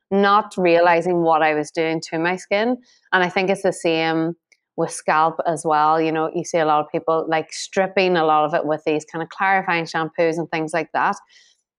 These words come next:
And when it comes to my beauty routine, even with, like, how I dry my hair, I air dry it using different techniques, try and use less heat on it, um, just ensuring that my scalp is in the best possible condition,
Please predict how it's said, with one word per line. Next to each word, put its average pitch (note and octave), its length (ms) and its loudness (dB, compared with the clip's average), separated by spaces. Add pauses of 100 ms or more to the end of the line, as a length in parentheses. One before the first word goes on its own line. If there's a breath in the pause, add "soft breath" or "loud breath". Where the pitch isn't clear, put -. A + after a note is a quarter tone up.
(120)
And E3+ 320 2
when E3 100 0
it E3+ 60 -4
comes G#3+ 300 0
to A3 80 0
my F3+ 260 4
beauty F#3+ 260 2
routine, A3+ 720 2 (680)
even F#3+ 280 4
with, E3+ 240 2
like, D#3+ 200 0
how - 140 0
I E3+ 180 4
dry C4 280 4
my G3+ 180 2
hair, E3 240 2
I E3+ 180 4
air F#3 220 4
dry E3 300 4
it D#3 100 -4
using D#3+ 300 0
different D#3+ 280 -4
techniques, F#3+ 640 -2 (500)
try F3 260 2
and E3+ 100 4
use D#3+ 160 0
less D#3 260 2
heat F3 320 -2
on D3 180 0
it, D3+ 160 -2 (120)
um, D#3+ 340 2
just E3+ 300 -6
ensuring F3 420 0
that C#3+ 140 0
my D3 120 0
scalp D#3 520 0
is F#3+ 160 0
in F#3+ 160 2
the E3 60 2
best C#3+ 520 0
possible D3+ 380 0
condition, D#3 580 -2